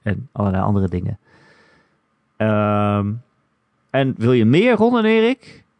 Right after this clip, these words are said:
Meer, meer, meer? Dan kun je naar de Patreon. Patreon punt com slash Ron en Erik. Voor, eh, een schamele vijf dollar per maand krijg je in ieder geval twee podcasts.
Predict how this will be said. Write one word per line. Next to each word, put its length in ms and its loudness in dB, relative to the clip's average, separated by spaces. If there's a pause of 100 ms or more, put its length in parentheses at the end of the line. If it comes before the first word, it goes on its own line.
(300)
Meer, 300 2
meer, 260 -2
meer? 600 2
Dan 240 0
kun 120 0
je 60 2
naar 120 2
de 140 0
Patreon. 600 2 (160)
Patreon 560 0
punt 260 -4
com 260 0
slash 440 -2
Ron 400 0
en 120 2
Erik. 460 -2 (540)
Voor, 340 -2
eh, 200 0
een 140 -6
schamele 600 0
vijf 320 -4
dollar 240 -2
per 160 -4
maand 280 -2
krijg 220 -6
je 160 -2
in 100 0
ieder 160 2
geval 160 2
twee 200 -2
podcasts. 760 -6